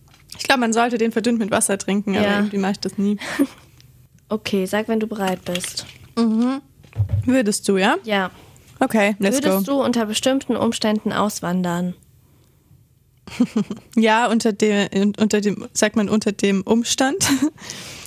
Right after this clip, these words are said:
Speaker 2: Ich weiß
Speaker 1: Unter
Speaker 2: es
Speaker 1: der
Speaker 2: nicht.
Speaker 1: Voraussetzung, dass ich, ähm, besser in Englisch bin. Wenn ich
Speaker 2: Mhm.
Speaker 1: mich in Englisch genauso gut verständigen könnte wie auf Deutsch, dann würde ich, ähm, oder hätte ich damit kein Problem, auszuwandern. Ja.
Speaker 2: Okay. In welche Länder?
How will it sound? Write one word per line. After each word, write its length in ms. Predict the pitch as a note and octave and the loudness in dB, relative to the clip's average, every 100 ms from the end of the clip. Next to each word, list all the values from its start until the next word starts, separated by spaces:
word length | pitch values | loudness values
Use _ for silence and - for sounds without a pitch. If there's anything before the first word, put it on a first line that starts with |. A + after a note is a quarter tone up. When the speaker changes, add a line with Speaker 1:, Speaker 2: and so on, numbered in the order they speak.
| - | -10
Speaker 2:
Ich 100 | - | 0
weiß 80 | A3+ | 2
Speaker 1:
Unter 120 | C4 | 4
Speaker 2:
es 60 | A#3 | 4
Speaker 1:
der 80 | A3+ | 2
Speaker 2:
nicht. 60 | |
Speaker 1:
Voraussetzung, 680 | A3 G#3 A#3+ C#4 C4+ - A#3 | 2 4 4 2 0 2 4
dass 200 | A#3+ - | 2 2
ich, 220 | A3+ - - | 0 0 0
ähm, 500 | G#3 G#3 G#3 G#3 G3+ - - - | 2 2 2 2 -2 -6 -4 0
besser 240 | A#3+ G#3+ | 2 2
in 80 | F#3+ | 2
Englisch 320 | A3 G#3+ - | 2 0 0
bin. 220 | G3 F#3+ - - - - | -2 -2 -4 -14 -16 -2
Wenn 120 | G#3 | 2
ich 140 | A#3+ A#3 | 4 4
Speaker 2:
Mhm. 60 | |
Speaker 1:
mich 160 | A#3 A#3+ | 2 2
in 80 | A3+ | 2
Englisch 360 | A#3+ C#4+ D4 - | 2 2 2 2
genauso 380 | G#3+ B3 B3+ | 2 2 2
gut 160 | A#3 A#3 | 0 -2
verständigen 640 | - A3+ G#3 G#3+ A#3 A3 | 0 0 2 2 2 2
könnte 360 | G#3+ A3+ A3 G3 | 2 2 0 0
wie 100 | G#3 | 0
auf 100 | G3 | 0
Deutsch, 460 | - A3+ C#4+ - - - _ - - - - A3+ | 2 2 2 -2 -10 -16 _ -20 -20 -20 -6 0
dann 420 | G#3 A3+ B3 A3+ | 2 2 2 2
würde 220 | A3+ A3+ | 2 2
ich, 320 | - G#3+ - - | 2 0 0 0
ähm, 460 | G3+ G3+ G#3 G#3 - _ - | 2 2 0 -2 -6 _ 0
oder 120 | G#3 | 2
hätte 160 | G3+ A#3+ | 2 2
ich 80 | A3 | 2
damit 260 | G3+ G3+ | 2 0
kein 280 | - A3 A3 | 0 2 2
Problem, 420 | A3 G3 F3+ F3 - - | 2 0 0 -2 -4 -4
auszuwandern. 600 | - G3 - - - G#3+ - | -2 0 -2 -2 -2 -4 -4
Ja. 80 | - - - - - | -4 -4 -10 -16 -6
Speaker 2:
Okay. 320 | G#3 G3 F3+ F3 - - | -2 0 -2 -4 -14 -10
In 140 | - G#3 | -2 0
welche 240 | G3 G3+ | 0 0
Länder? 460 | F#3+ G3 A3 A#3+ | 0 2 2 0